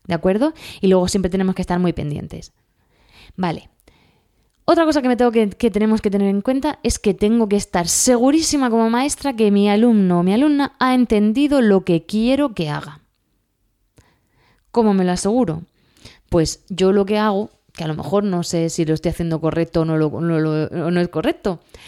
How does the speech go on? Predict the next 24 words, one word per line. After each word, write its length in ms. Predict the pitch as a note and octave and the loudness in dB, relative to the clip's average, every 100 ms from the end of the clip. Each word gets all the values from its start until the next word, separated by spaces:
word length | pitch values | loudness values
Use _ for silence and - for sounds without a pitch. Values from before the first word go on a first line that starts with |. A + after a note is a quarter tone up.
| - | -14
pero 180 | - G#3 | 0 2
yo 140 | G#3+ A#3+ | 4 2
es 100 | - | 2
que 140 | C4+ | 0
les 240 | A3+ G#3 | 2 0
leo 440 | G#3+ A#3 B3 C4 - _ _ | 2 2 2 -2 -10 _ _
todas 320 | - A#3+ G#3 F#3 | 2 2 2 -2
las 140 | E3+ | -6
tareas 280 | E3 E3+ E3+ | -4 -4 -4
que 100 | E3+ | -8
tenemos 300 | D#3 D#3+ D3+ | -6 -6 -8
que 100 | D3+ | -10
hacer. 240 | - C4+ _ _ _ _ _ - | -12 -14 _ _ _ _ _ -10
Hasta 240 | F#3 E3 | -4 -2
los 160 | D#3+ D#3+ | -2 -4
exámenes 460 | - F#3 D#3+ D3+ | -6 -4 -4 -6
le-, 140 | D3+ D#3 | -10 -8
se 160 | E3+ | -4
los 180 | D3+ C#3+ | -4 -4
leo. 260 | D3 D3+ C#3 _ _ _ _ _ _ _ _ _ - - - | -8 -8 -12 _ _ _ _ _ _ _ _ _ -20 -20 -8
Porque 180 | F3 G3 | -2 2
no 80 | F#3 | 2
es 100 | - | 0
justo. 480 | E3+ - F#3 E3 | -4 -4 -8 -8